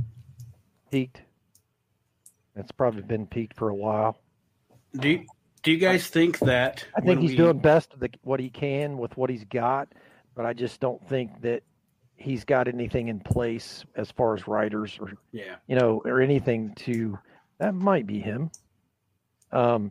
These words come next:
Speaker 1: to, to bring it to another level, to, to show the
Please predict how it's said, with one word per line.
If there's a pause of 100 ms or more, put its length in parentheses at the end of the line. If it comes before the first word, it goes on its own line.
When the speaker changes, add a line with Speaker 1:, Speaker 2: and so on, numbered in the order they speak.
Speaker 1:
to,
to
bring
it
to
another
level, (320)
to, (240)
to
show
the